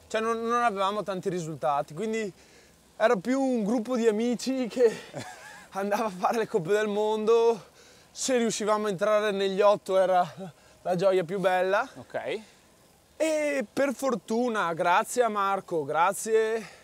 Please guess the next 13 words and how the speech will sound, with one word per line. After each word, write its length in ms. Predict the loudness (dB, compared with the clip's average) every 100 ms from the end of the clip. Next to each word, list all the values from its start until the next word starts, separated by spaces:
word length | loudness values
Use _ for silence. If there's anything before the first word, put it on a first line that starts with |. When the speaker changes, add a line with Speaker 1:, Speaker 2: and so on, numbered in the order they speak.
| -6
Speaker 1:
al 340 | 0 0 0 -2
gruppo 300 | -4 -4 -4
di 100 | -2
ragazzi 640 | 0 2 2 2 -2 -8 -6
che 360 | 0 0 0 -4 -10 -20 _ -20 _
è 100 | -6
entrato 720 | -4 -4 2 4 4 0 -6 -4
tra 300 | 0 2 2
io, 520 | 2 2 4 2 -4 -10 _ _ -20 _ -10
con 200 | -8 -6
Sonny, 840 | -4 -2 -2 -4 -4 -4 -4 -4
Lamon, 720 | -4 -2 -2 -2 -4 -4 -4
Ganna, 520 | -2 -2 -4 -6 -8